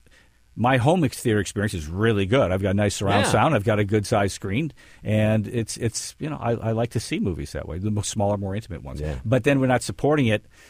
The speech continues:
Speaker 1: so that becomes, how does that then
Speaker 2: I know.
Speaker 1: monetize, to use those corporate words, and, and, and not get, you know, marginalized? I mean, I, you're seeing that. I think, again, it's gonna move to television. I think it's gonna move to H B O, these event movies.
Speaker 2: Right.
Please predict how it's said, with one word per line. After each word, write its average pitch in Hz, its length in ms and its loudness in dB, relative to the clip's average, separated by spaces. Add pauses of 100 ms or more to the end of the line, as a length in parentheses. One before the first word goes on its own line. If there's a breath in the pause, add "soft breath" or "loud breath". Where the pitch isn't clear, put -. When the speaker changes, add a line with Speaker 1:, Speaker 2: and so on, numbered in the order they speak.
(140 loud breath)
Speaker 1:
so 117 260 2
that 131 200 4
becomes, 117 420 0
how 120 340 0
does 127 200 2
that 110 240 4
then 107 240 4
Speaker 2:
I - 20 2
know. 104 60 4
Speaker 1:
monetize, 104 640 2
to 95 80 -2
use 92 280 -2
those 85 340 -4
corporate 90 340 -4
words, 143 380 2 (340 soft breath)
and, 113 180 0
and, 107 300 -2
and 104 240 -4 (220)
not 113 260 0
get, 90 180 -4 (960)
you 98 100 -8
know, 80 60 -4
marginalized? 85 560 -8
I 113 60 -4
mean, 139 140 2
I, 139 80 -4 (400 loud breath)
you're 180 120 0
seeing 226 400 0
that. 175 200 2
I 160 80 2
think, 180 420 -6
again, 135 320 0
it's 123 80 -2
gonna 120 160 -2
move 113 200 -2
to 98 80 -8
television. 85 420 -8
I - 20 -6
think 139 160 -4
it's 120 100 -4
gonna 113 120 -2
move 98 100 -2
to 95 80 -10
H 92 220 -8
B 85 100 -6
O, 80 80 -8
these 87 160 -4
event 98 320 -2
movies. 78 420 -8
Speaker 2:
Right. 73 200 -4